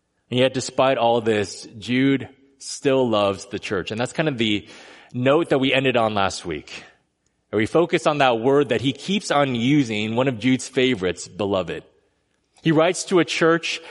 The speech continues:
that is mixed at best with wheat and tares, sheep and wolves,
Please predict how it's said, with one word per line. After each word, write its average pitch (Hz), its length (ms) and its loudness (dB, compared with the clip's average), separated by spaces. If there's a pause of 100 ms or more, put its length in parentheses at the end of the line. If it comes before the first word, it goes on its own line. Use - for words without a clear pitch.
(140)
that 135 200 2
is 135 340 0
mixed 135 460 0
at 123 240 2
best 139 340 2
with 117 140 0
wheat 139 280 -2
and 139 200 -4
tares, 131 440 2
sheep 175 400 -4
and 143 320 2
wolves, 107 460 2